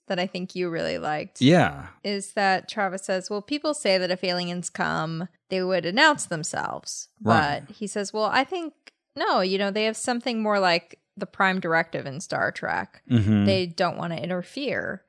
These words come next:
Speaker 1: And so when they accidentally do, sure,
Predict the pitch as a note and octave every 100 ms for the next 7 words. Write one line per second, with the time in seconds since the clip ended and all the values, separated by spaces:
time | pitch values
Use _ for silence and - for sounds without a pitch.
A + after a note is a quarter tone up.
0 | _ _ F#3+ F#3 F3+ E3+ E3 E3 D#3+ G2
1 | F3 F3+ - F#3 F#3 F#3+ E3 D#3 D3+ F3+
2 | _ E3+ E3 G3 E4+ C4 C4+ F4 E4 -
3 | -